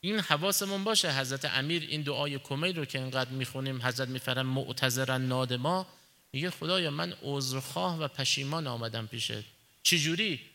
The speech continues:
منکسرا، مستقیل و شکسته، بشکنه. کسی شکست، می‌تونه اون راه میانبری که خدا براش قرار داده رو ازش چیکار کنه؟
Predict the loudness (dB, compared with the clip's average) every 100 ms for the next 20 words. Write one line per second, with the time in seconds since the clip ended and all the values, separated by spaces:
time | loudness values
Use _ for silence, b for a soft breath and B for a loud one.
0 | _ -6 -6 -6 -8 -6 -4 -4 -6 -4
1 | -4 -4 -8 -8 -10 -8 -8 -8 -8 -6
2 | -6 -6 -10 -12 -20 _ _ _ _ _
3 | _ _ _ _ _ _ 2 6 4 2
4 | -6 -8 -4 -4 0 -2 -2 0 0 2
5 | 0 -2 -12 _ _ _ _ _ _ _
6 | _ _ _ _ _ _ _ _ _ _
7 | _ _ _ _ _ _ _ _ _ _
8 | _ _ _ _ _ _ _ _ _ 0
9 | 0 2 -2 -2 -2 0 0 -4 -4 -4
10 | -4 -6 -6 -8 -10 -4 0 0 -2 -8
11 | -6 -4 -2 -4 -4 -4 -4 -4 -4 -2
12 | -2 -2 -2 -2 -4 -6 -4 -6 -6 -10